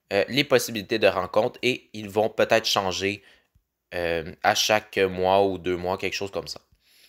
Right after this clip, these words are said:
Donc, vous allez me dire, Star Tour n'est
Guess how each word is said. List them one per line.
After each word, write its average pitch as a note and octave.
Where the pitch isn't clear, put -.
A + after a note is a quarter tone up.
Donc, D3+
vous A3
allez G3+
me C#3+
dire, D3+
Star -
Tour F3+
n'est G#2